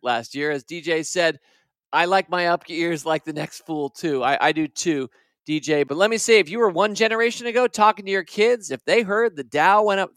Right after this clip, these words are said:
thirty-five thousand last year, yeah, I think they'd call that a skyrocket.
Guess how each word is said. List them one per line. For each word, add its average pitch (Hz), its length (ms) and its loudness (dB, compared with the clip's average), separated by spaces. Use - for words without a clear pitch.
thirty-five 208 800 2
thousand 208 500 0
last 220 360 0
year, 277 300 2
yeah, 175 260 -2
I 135 100 -8
think 208 200 -8
they'd 180 180 -6
call 185 220 2
that 196 280 0
a 123 60 -16
skyrocket. 110 680 -6